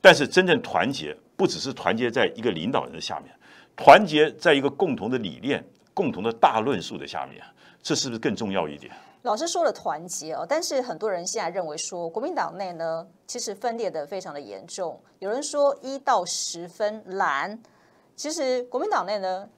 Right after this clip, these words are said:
Speaker 2: 这个光谱，蓝的光谱呢，就分了大概有十分。老师怎么认为这分裂的国民党要怎么整并呢？要放弃什么？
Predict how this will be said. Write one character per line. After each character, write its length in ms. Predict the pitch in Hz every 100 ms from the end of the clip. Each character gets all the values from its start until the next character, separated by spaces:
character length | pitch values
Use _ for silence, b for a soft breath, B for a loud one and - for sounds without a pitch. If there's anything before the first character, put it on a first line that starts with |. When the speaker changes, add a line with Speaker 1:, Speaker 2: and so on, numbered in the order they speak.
| _ _
Speaker 2:
这 80 | -
个 120 | 330
光 300 | 254 320 311 370
谱， 320 | 214 143 - 196
蓝 240 | 190 254
的 100 | 349
光 240 | 285 294
谱 160 | 311 165
呢， 160 | 175 180
就 120 | 247
分 200 | 247 226
了 80 | 190
大 140 | 196
概 40 |
有 140 | 160 131
十 340 | - - 151
分。 320 | - 160 160 190 b b b _ _ _ _ -
老 160 | 220 247
师 140 | 480
怎 120 | -
么 80 | 196
认 160 | 269 220
为 120 | 175
这 160 | 185 339
分 220 | 320 320
裂 80 | 277
的 80 | 208
国 140 | 185
民 120 | 202
党 240 | 202 139 101 -
要 140 | 330
怎 180 | 370 208
么 80 | 180
整 280 | 185 170 160
并 200 | 233 170
呢？ 280 | 160 147 190 - _ -
要 120 | 294
放 240 | 294 302 247
弃 160 | 226
什 200 | 185 151
么？ 260 | - 95